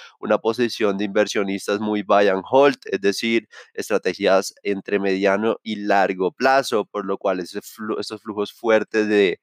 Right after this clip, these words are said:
de venta y de aversión a riesgo internacionales, como lo vimos a mediados del mes de marzo, lo vemos como poco probable. Como tal, consideramos que, eh, es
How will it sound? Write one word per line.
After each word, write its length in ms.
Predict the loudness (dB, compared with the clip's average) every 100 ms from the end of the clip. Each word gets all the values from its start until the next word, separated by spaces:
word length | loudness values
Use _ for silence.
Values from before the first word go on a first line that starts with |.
| -16 -20 -14 0
de 180 | 4
venta 580 | 6 4 4 2 2 4
y 60 | 4
de 60 |
aversión 560 | 4 4 0 -4 -2 0
a 100 | 0
riesgo 640 | 0 2 2 2 0 0 -2 -18 _
internacionales, 1160 | -6 0 0 2 2 0 -2 0 2 2 0 -2
como 220 | -2 0
lo 120 | 2
vimos 320 | 0 0 0
a 100 | 0
mediados 400 | 2 4 4 4
del 180 | 2 -2
mes 200 | -2 0
de 100 | 0
marzo, 360 | 2 0 0 0
lo 120 | 2
vemos 280 | 2 -2 -4
como 320 | -2 0 -2
poco 360 | -2 -6 -6 -8
probable. 600 | 0 4 4 2 -2 -6 _
Como 240 | _ -16 -10
tal, 240 | -8 -8
consideramos 720 | -10 -6 -2 0 0 -4 -6
que, 280 | 0 2 2 -2 -16 -20 -10
eh, 300 | -2 0 0 -2
es 480 | -2 -2 -2 -6